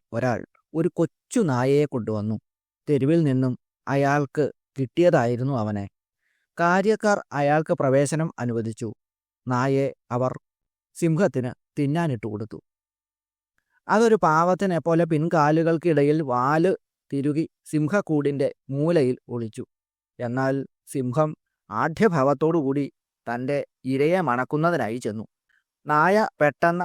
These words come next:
ഉരുണ്ടുമറിഞ്ഞ് കാലുകൾ മുകളിലാക്കി കിടന്നു. എന്നിട്ട് വാലാട്ടാൻ തുടങ്ങി. സിംഹം മുൻകാലുകൊണ്ട്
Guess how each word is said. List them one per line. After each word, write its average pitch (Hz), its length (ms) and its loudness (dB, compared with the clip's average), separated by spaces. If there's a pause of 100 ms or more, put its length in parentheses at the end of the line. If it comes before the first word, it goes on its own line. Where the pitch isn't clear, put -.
(120)
ഉരുണ്ടുമറിഞ്ഞ് 147 760 0 (180)
കാലുകൾ 156 600 2
മുകളിലാക്കി 147 560 2
കിടന്നു. 117 400 -6 (240)
എന്നിട്ട് 131 380 -2
വാലാട്ടാൻ 147 640 2
തുടങ്ങി. 117 380 -6 (520)
സിംഹം 135 480 -2 (160)
മുൻകാലുകൊണ്ട് 160 880 2